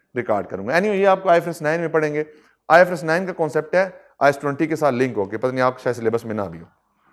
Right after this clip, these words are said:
<clears throat> Anyway, आगे और इसके अलावा कोई क्वेश्चन आपका यहां तक?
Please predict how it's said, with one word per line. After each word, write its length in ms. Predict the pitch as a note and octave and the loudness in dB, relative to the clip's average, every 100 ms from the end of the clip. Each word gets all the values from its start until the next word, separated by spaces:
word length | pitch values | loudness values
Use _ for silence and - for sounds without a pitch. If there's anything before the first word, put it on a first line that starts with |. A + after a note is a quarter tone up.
| _ - | _ -10
<clears throat> 80 | F#3 B2 - - _ - _ _ _ - | -8 -8 -10 -20 _ -20 _ _ _ 2
Anyway, 200 | F#3 G#3 | 2 6
आगे 200 | F#3+ F3 | 8 8
और 140 | F3+ F3+ | 6 6
इसके 120 | F3+ | 4
अलावा 260 | F3 D#3+ D#3 - - _ | 4 4 4 -2 -20 _
कोई 100 | E3 | -4
क्वेश्चन 280 | D#3+ D#3+ D#3+ | -2 -2 0
आपका 180 | C#3+ C3+ | 0 0
यहां 180 | A2+ | -2
तक? 120 | A2+ | -4